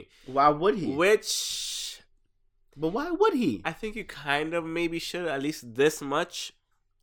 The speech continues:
Speaker 1: You wanna know why? The amount of attention the G one special in the U S garnered
Speaker 2: Okay.
Speaker 1: is a lot to begin
Speaker 2: Two
Speaker 1: with.
Speaker 2: nights.
Speaker 1: Two.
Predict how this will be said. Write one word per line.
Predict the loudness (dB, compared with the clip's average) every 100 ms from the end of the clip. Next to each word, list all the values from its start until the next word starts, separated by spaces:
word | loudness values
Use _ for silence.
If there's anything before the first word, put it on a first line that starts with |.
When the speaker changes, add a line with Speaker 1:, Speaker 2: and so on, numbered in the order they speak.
| -2
Speaker 1:
You | 4
wanna | 4 4
know | 4
why? | 4 4 2 -6 _ _ _ _ _ _ _ _ _ _ _ _ _ _ _ _ _ -8
The | -4
amount | -2 6 6 6
of | 2
attention | -4 -4 -6 -4
the | -6
G | -6 -4 -2
one | 2 2 0
special | -4 -4 -4 -4
in | -6
the | -4
U | -4 -2
S | -2 -4 -8 -14
garnered | 0 2 2 0 -4 -8 _ -18
Speaker 2:
Okay. | -16 -12 -14 -12
Speaker 1:
is | -8
a | -4
lot | 0 0 -2
to |
begin | -6 0
Speaker 2:
Two | 4 6
Speaker 1:
with. |
Speaker 2:
nights. | 6 4 0 -6 0 8
Speaker 1:
Two. | 10 10 8